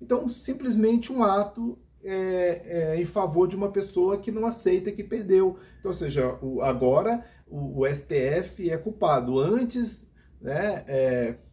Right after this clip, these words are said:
não era um problema com o S T F, antes era um problema com,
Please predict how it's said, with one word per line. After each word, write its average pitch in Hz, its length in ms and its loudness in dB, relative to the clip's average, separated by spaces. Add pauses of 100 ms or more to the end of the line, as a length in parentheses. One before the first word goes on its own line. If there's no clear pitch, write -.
não 151 260 4
era 160 160 6
um 151 60 -4
problema 156 420 -4
com 165 120 -8
o 156 40 -4
S 160 140 -6
T - 100 -4
F, 135 400 -2
antes 143 280 -2
era 170 140 0
um 175 40 -2
problema 165 560 -2 (560)
com, 208 420 2